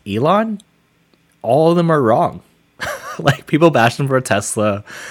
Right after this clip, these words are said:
People didn't understand what SpaceX was. Um, Solar City has gone, gone to, like, I don't know, f-, s-, few, I don't know how big Solar City is, like, ten billion valuation. Um,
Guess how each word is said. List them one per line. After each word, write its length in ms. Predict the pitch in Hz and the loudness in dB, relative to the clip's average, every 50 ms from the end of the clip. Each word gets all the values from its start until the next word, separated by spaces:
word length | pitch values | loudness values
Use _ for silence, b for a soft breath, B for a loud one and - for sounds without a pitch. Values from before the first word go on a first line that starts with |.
| B B B B B B _ _ - - | B B B B B B _ _ -4 -2
People 220 | 131 110 120 113 | 0 2 2 0
didn't 420 | 95 95 - 117 123 131 127 117 | 0 2 2 2 2 2 0 -2
understand 440 | - 117 117 113 113 - - 107 104 | -2 -2 -2 -4 -4 -2 -2 -2 0
what 120 | 104 104 - | 0 -2 -2
SpaceX 500 | - - 98 95 - 92 95 95 - - | -2 -2 -2 -2 -4 -6 -8 -8 -8 -6
was. 640 | 98 90 87 87 87 85 85 - - - - - _ _ B B B B B B B B B B B B B _ | -6 -6 -4 -6 -6 -8 -8 -10 -12 -14 -16 -18 _ _ B B B B B B B B B B B B B _
Um, 460 | - 113 95 90 90 87 85 82 78 - _ _ - | -12 -8 -6 -6 -6 -6 -8 -10 -12 -16 _ _ -14
Solar 300 | - - 110 110 120 117 | -6 -2 2 2 2 2
City 260 | - - 117 110 110 | 2 2 2 4 2
has 100 | 104 104 | 2 0
gone, 460 | - - 95 87 85 87 87 80 - _ - | -2 -4 -4 -4 -4 -4 -6 -10 -14 _ -8
gone 180 | 101 87 85 85 | -8 -6 -6 -8
to, 140 | - - 92 | -8 -8 -6
like, 260 | 85 80 80 80 - | -6 -6 -6 -8 -10
I 100 | 73 87 | -12 -12
don't 80 | 80 78 | -12 -10
know, 160 | 73 69 - - - - _ - | -12 -12 -14 -16 -20 -20 _ -20
f-, 300 | - - - - - _ _ _ - | -20 -20 -20 -20 -20 _ _ _ -20
s-, 200 | - - - - | -18 -18 -18 -18
few, 300 | - - - - 113 - _ _ _ _ _ _ _ _ _ _ - | -20 -20 -16 -16 -16 -16 _ _ _ _ _ _ _ _ _ _ -6
I 20 | 220 | -2
don't 80 | 247 | 0
know 80 | 151 127 | 2 2
how 240 | 107 104 87 - - _ _ _ - | 2 0 -2 -4 -6 _ _ _ -10
big 120 | - 78 | -10 -8
Solar 240 | - - - 82 80 | -8 -10 -10 -10 -10
City 240 | - - 82 73 71 | -10 -12 -12 -12 -12
is, 100 | 71 - | -14 -14
like, 120 | - - | -16 -14
ten 220 | - - 120 117 110 | -8 -4 -4 -2 0
billion 420 | 110 107 107 107 107 104 104 104 - - | 0 0 0 0 0 -2 -4 -6 -8 -8
valuation. 800 | 107 98 95 98 98 90 90 90 95 92 - 104 95 92 87 90 - B B B B B B B B B B B B - | -6 -4 -2 -2 -2 -4 -4 -6 -6 -6 -6 -6 -6 -6 -6 -10 -14 B B B B B B B B B B B B -12
Um, 420 | 117 101 92 87 80 76 69 69 | -10 -10 -8 -8 -10 -14 -16 -20